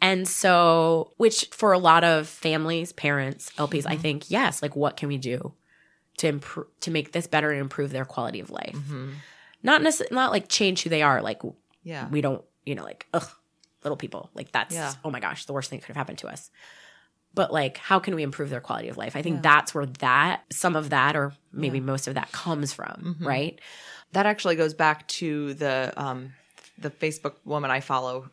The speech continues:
Speaker 2: Diary of a Mom, with autism. She has a
Speaker 1: Mm-hmm.
Speaker 2: daughter who is autistic, and I can't even, hopefully I'm saying it right, but,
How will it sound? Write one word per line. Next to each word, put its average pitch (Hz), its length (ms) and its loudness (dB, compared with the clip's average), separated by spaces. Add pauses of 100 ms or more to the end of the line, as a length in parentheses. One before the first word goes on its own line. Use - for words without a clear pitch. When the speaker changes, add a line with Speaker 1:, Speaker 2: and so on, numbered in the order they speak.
(120)
Speaker 2:
Diary 135 540 -2
of 131 100 -6
a 127 60 -4
Mom, 135 400 2 (520)
with 135 360 -2 (340)
autism. 139 500 0
She - 120 -2
has 131 100 -2
a 139 60 -4
Speaker 1:
Mm-hmm. 123 60 -4
Speaker 2:
daughter 123 280 2
who 131 460 -8
is 135 140 -2
autistic, 131 720 -4 (120)
and 151 80 -14
I 147 80 -10
can't 151 220 -10
even, 143 200 -10 (220)
hopefully 135 420 -10
I'm 131 200 -16
saying 160 420 -14
it - 140 -16
right, 202 400 -12
but, 156 320 -4